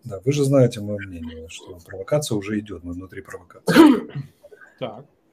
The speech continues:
Speaker 1: Не может себе лицо, именующее себя президентом, хотя мы знаем, кто президент, вот президент Беларуси перед нами, законный
Speaker 2: Ну да.
Speaker 1: избранный.
Speaker 2: Светлана Георгиевна, конечно, конечно.
Speaker 1: Да, но че-, он ли,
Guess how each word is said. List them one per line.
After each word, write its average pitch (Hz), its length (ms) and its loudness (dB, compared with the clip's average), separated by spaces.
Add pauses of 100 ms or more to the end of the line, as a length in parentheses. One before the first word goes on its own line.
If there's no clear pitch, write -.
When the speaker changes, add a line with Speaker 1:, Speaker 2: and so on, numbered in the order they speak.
(160)
Speaker 1:
Не 107 200 4
может 123 400 6
себе 92 580 -8 (300)
лицо, 104 500 -4
именующее 95 560 -6
себя 85 140 -14
президентом, 107 540 0
хотя 92 220 -8
мы 90 100 -6
знаем, 87 220 -6
кто 82 160 -18
президент, 95 440 -4
вот 87 140 -18
президент 87 400 -14
Беларуси 87 340 -16
перед - 220 -20
нами, 135 220 -10 (200)
законный 95 440 -8
Speaker 2:
Ну 175 40 -8
да. - 80 -8
Speaker 1:
избранный. 120 100 -12 (460)
Speaker 2:
Светлана 202 280 -8
Георгиевна, 113 360 -12
конечно, - 300 -20
конечно. - 200 -20 (200)
Speaker 1:
Да, 98 300 2
но 107 140 0
че-, 127 180 -2
он 143 200 4
ли, 135 80 8